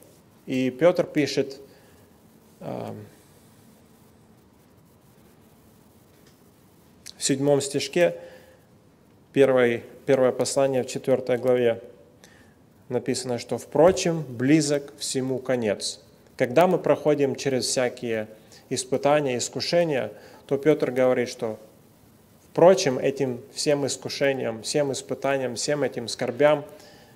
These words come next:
все, а, трудные моменты, которые мы проходим в нашей жизни,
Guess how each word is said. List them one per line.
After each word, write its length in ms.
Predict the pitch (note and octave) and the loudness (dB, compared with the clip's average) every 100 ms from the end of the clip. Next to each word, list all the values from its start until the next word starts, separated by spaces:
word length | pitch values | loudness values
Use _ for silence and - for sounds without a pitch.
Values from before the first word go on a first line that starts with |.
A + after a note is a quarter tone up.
| - _ - | -20 _ -10
все, 500 | - - D#3+ D3+ C#3 - - - - - - _ - | -4 0 4 6 4 0 -16 -20 -20 -20 -20 _ -16
а, 320 | A2 G#2 G2+ - - _ _ - - - | -10 -8 -8 -12 -20 _ _ -20 -20 -8
трудные 440 | E3+ F3 D#3+ D#3+ D3+ | 2 4 6 4 4
моменты, 440 | D3 D3+ D3 C#3+ | 4 4 2 0
которые 400 | C3+ C3+ C#3+ C3+ | -2 0 2 0
мы 220 | C3 B2+ B2 - - - | 0 -2 -6 -14 -14 -2
проходим 460 | C#3 - D3 C3+ | -2 2 2 2
в 40 | C3 | 0
нашей 300 | C3 - C3+ | 0 0 -2
жизни, 560 | B2+ F#3 C3+ B2 G#2 | 2 2 2 0 -4